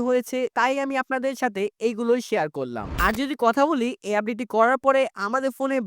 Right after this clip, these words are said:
ব্যাটারি ড্রেন ইস্যু দেখা দিয়েছে কিনা, যেহেতু আপডেটটিকে করেছি মাত্র একদিন হয়েছে, তো এখন পর্যন্ত আমি সঠিক বলতে পারছি না। এই আপডেটটিকে আমি দুই থেকে তিন দিন ব্যবহার করার পর আপনাদের অবশ্যই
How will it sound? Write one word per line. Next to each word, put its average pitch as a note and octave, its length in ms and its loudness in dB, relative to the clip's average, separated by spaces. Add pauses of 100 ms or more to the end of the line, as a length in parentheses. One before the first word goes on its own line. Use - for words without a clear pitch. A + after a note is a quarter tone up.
ব্যাটারি C4 300 0
ড্রেন C#4 200 -2
ইস্যু B3+ 140 -8 (100)
দেখা F#3+ 260 -2
দিয়েছে C#3 320 -4
কিনা, A2+ 240 -8 (180)
যেহেতু B3+ 280 0 (120)
আপডেটটিকে C4 480 0
করেছি C4+ 300 2 (140)
মাত্র A3+ 180 0 (240)
একদিন G3 320 -2
হয়েছে, B3 320 0 (160)
তো A3+ 60 2 (220)
এখন C4 180 -2 (100)
পর্যন্ত B3+ 320 -4 (100)
আমি A3+ 100 -2 (100)
সঠিক A#3 280 -2 (120)
বলতে G3 260 0
পারছি C#3 320 -6
না। A2 80 -4 (300)
এই A3+ 140 4
আপডেটটিকে A#3+ 400 -2
আমি B3+ 100 0 (100)
দুই A#3 160 0
থেকে C4 140 -2 (100)
তিন B3 180 -2
দিন B3+ 160 -4
ব্যবহার A#3 340 6
করার C4 260 4
পর C4 100 6 (120)
আপনাদের F3+ 300 -4 (180)
অবশ্যই A#3 380 2